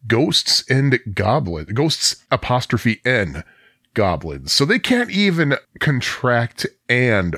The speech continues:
properly. There should be a second apostrophe after the N, but it ain't there. Come on, Capcom, get with it. I was about to start with, um, why I chose this game, but no, I'll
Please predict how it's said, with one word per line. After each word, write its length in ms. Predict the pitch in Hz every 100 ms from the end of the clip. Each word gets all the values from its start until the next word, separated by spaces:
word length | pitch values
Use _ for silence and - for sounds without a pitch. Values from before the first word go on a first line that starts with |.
| -
properly. 560 | - 80 82 76 78
There 140 | 85 101
should 280 | - 156
be 140 | 139 117
a 60 |
second 420 | 104 - 113 - 87
apostrophe 840 | - 65 - - 104 - 123 120 - - _ _ 104
after 320 | 110 - 104
the 200 | 101 -
N, 340 | 85 90 123 135 _ _ _ _
but 120 | - 240
it 80 | 269
ain't 220 | 269 180
there. 220 | 220 113
Come 280 | - - 240
on, 200 | 202 123
Capcom, 640 | - 107 - - 127 139
get 180 | 139 170
with 220 | 120 139
it. 280 | 82 - - _ _ _ _ _ _
I 60 | 160
was 140 | 247 240
about 220 | 196 185
to 80 | 131
start 500 | - - 120 120 95
with, 340 | 101 - -
um, 320 | 101 85 76 - _ _ _ _
why 360 | 95 104 107 110
I 140 | 87
chose 440 | 80 - 82 95 92
this 180 | 113 -
game, 360 | 107 113 107
but 180 | 92 78 - - - _ _
no, 500 | - 87 71 67 - -
I'll 320 | 101 101 95